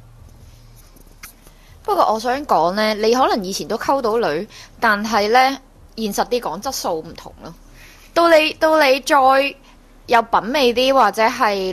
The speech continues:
你會打扮自己啊，聽嘅歌唔同啊，睇嘅戲唔同嘅時候，你溝到嘅女嘅層次已經唔同咗咯。所以呢一樣嘢，可能你以前都有魅力，只不過你依家魅力再增-，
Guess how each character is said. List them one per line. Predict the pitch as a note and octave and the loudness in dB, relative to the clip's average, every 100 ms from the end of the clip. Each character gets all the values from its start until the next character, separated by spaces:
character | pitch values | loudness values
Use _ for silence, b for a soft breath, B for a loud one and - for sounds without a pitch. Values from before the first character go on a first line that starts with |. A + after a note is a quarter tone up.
| E3 | -4
你 | F3 E3+ F#3 | -2 -2 -4
會 | G3 F#3 F#3 F#3 B B | -4 -4 -2 -6 B B
打 | - A3+ | -2 2
扮 | C4 G#3+ | 0 -2
自 | F#3+ | -4
己 | F3+ F3 | 0 2
啊， | G#3+ | 2
聽 | A3 A3+ | 0 0
嘅 | A3 | 0
歌 | G#3+ G#3+ | 2 0
唔 | G3 | -2
同 | E3+ E3 D#3 | -8 -10 -8
啊， | E3 E3+ | -4 -2
睇 | F3+ | -2
嘅 | G3+ | -2
戲 | G3+ F3 | -4 -6
唔 | |
同 | D#3+ C#3 | -8 -10
嘅 | D3 | -10
時 | D#3+ | -6
候， | E3 D#3+ | -2 -2
你 | F3 | -2
溝 | F#3+ A#3 | -2 0
到 | B3+ A#3+ - _ | 2 2 -2 _
嘅 | G3+ | -4
女 | F3+ | -2
嘅 | - G#3+ | -2 -4
層 | - - | -6 -10
次 | - F3 | -12 -8
已 | |
經 | F3 G3+ | -6 -8
唔 | |
同 | - - - | -12 -20 -12
咗 | D3 - | -10 -6
咯。 | D#3+ D#3 _ b b b b b _ _ _ _ - | -8 -8 _ b b b b b _ _ _ _ -10
所 | B3+ F#4 | -2 0
以 | |
呢 | E4+ | 0
一 | F4+ | 2
樣 | E4+ A3 | 2 0
嘢， | G3 F#3+ | -2 -2
可 | G3 B3+ | 0 0
能 | A3 | 0
你 | E3+ | -6
以 | E3+ | -8
前 | - | -4
都 | G3+ | 0
有 | F3 | 0
魅 | D#3+ C#3 | -2 -6
力， | B2+ | -8
只 | - G3+ | -8 -6
不 | D4+ | -2
過 | |
你 | A#3 G3+ | -2 0
依 | |
家 | A3 | -2
魅 | A3 F3 | -2 -4
力 | C#3+ _ _ | -6 _ _
再 | - G3 E3+ F3+ F3+ | -8 -4 -2 0 -2
增-， | - G3 G3 | -4 -8 -12